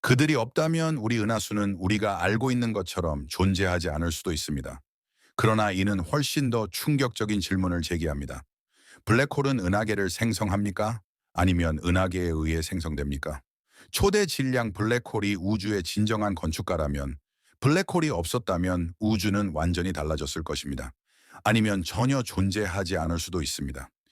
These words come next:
이제 이것에 대해 생각해 보십시오. 블랙홀이 은하계 형성의 근본 원인이 될 수 있다면 블랙홀이 생명의 기원과도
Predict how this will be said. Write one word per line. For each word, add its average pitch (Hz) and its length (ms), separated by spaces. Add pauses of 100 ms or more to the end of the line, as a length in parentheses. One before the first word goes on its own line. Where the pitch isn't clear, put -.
(220)
이제 101 220
이것에 113 400
대해 95 240
생각해 95 400
보십시오. 69 500 (680)
블랙홀이 123 680
은하계 123 420
형성의 110 580
근본 110 440
원인이 98 440
될 87 140
수 - 140
있다면 67 520 (580)
블랙홀이 110 720
생명의 127 600
기원과도 82 840